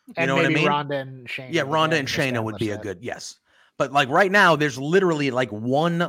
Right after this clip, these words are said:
Speaker 1: legitimate women's tag
Speaker 2: I
Speaker 1: team on the
Speaker 2: agree.
Speaker 1: main roster. And you have a, you have tag team titles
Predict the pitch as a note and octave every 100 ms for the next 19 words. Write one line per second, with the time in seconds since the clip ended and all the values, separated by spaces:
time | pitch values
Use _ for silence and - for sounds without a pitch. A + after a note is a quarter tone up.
0 | C3 D3+ C3+ D3 D3 C#3+ C3+ C#3 C3 B2
1 | C3 A2+ C3 F#3 A2 G#4 G4+ A2 A2 G2+
2 | - F2 _ _ _ - C#3+ C#3 D3+ C#3
3 | C3 C#3 B2 D3+ C#3+ - D3+ D#3 E3+ D3+
4 | - F3+ D3 F2 E2 -